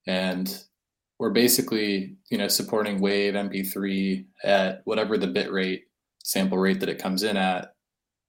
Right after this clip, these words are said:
And then we retain those originals for download. And we're not really doing much, like,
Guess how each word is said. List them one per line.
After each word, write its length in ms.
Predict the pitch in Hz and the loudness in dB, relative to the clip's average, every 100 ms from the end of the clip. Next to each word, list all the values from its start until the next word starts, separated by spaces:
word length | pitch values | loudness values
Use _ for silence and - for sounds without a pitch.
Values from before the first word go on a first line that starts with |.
| _ | _
And 140 | 101 98 | 0 4
then 260 | 95 95 | 4 4
we 140 | 95 95 | 4 2
retain 420 | 95 - 113 113 | 2 2 2 4
those 180 | 110 104 | 2 2
originals 840 | 104 113 113 113 107 - - - | 0 0 0 0 0 -2 -6 -10
for 180 | - - | -10 -4
download. 600 | 95 107 117 120 117 127 - _ _ _ _ _ _ _ _ _ _ - | 0 0 2 0 0 -4 -10 _ _ _ _ _ _ _ _ _ _ -4
And 480 | 101 101 98 95 | 0 2 2 0
we're 120 | 101 113 | 0 4
not 200 | 131 131 | 4 6
really 240 | 135 135 | 4 4
doing 380 | 95 110 113 101 | 2 0 2 2
much, 500 | 98 104 - - - | 0 0 -2 -6 -2
like, 340 | 101 95 95 | 0 0 -4